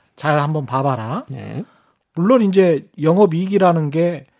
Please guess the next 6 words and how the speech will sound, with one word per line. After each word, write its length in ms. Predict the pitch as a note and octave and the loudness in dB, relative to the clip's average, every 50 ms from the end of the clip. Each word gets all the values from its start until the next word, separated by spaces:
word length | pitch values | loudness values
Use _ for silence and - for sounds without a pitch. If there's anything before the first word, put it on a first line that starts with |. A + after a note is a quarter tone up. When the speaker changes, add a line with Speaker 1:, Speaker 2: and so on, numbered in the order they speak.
| _ _ _ _ _ _ _ _ - | _ _ _ _ _ _ _ _ -16
Speaker 1:
기업의 760 | - - E3 E3+ F3+ F#3 F3 E3 F3 F3 E3 D#3 D3 C3 A2 | -4 0 2 2 4 2 2 2 4 4 4 4 2 -2 -8
가치를 400 | - - C#3 C#3+ - - - G#3+ | -6 -4 -4 -4 -4 -4 -8 -8
평가할 360 | - - F#3+ F#3 - F3+ D#3+ | -6 -8 -10 -6 -4 -6 -6
때 140 | D#3 F3 D#3 | -6 -8 -10
거의 500 | - - C#3+ D#3+ F#3+ E3+ C3+ C3 - - _ | -8 -4 -2 -2 0 0 -2 -4 -8 -14 _
절대적으로 1080 | - - C#3 D3 D3 - A3+ G#3 F3 E3+ C#3+ A#2 B2 B2+ B2 C3 D3+ D3 B2+ G#2+ G2 F#2+ | -12 -8 -8 -6 0 4 4 4 4 4 0 0 -4 -6 -4 -2 -2 -2 -4 -6 -10 -14